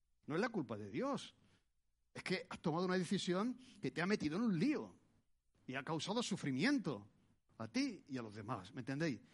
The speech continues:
Y de alguna manera eso es un juicio contra una conducta incorrecta,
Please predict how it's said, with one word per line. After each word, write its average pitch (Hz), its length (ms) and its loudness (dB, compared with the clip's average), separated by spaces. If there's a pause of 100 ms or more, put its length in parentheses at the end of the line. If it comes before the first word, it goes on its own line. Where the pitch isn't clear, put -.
(160)
Y 127 60 0
de 123 80 0
alguna 117 260 0
manera 208 160 4
eso 202 140 0
es - 100 -2
un 208 100 2
juicio 196 460 0
contra 170 320 2
una 214 120 4
conducta 165 440 0
incorrecta, 156 560 -2